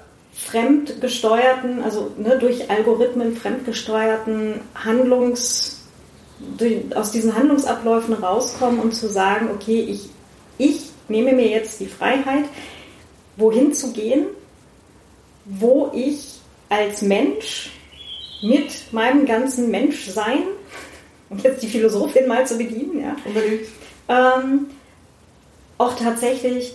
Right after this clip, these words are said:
Speaker 1: sein kann, wo ich in Austausch sein kann, wo die Technologie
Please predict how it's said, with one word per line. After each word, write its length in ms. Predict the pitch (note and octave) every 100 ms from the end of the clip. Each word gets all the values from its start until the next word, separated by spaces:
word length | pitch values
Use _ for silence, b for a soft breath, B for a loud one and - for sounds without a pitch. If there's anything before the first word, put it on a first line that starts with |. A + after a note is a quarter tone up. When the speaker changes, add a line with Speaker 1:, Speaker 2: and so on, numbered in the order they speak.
| -
Speaker 1:
sein 440 | F3 G#3+ G#3 C4+ D#4 -
kann, 400 | C#4 C#4 C#4 C4+
wo 140 | A3
ich 140 | A3 A3
in 160 | -
Austausch 580 | - A#3 D4 - C4 B3+
sein 420 | - G#3+ A3+ A#3 A#3
kann, 320 | A3+ A3+ A3+
wo 100 | A3+
die 140 | A3
Technologie 840 | - A3+ A3 G#3+ G#3 G3+ G3+ A3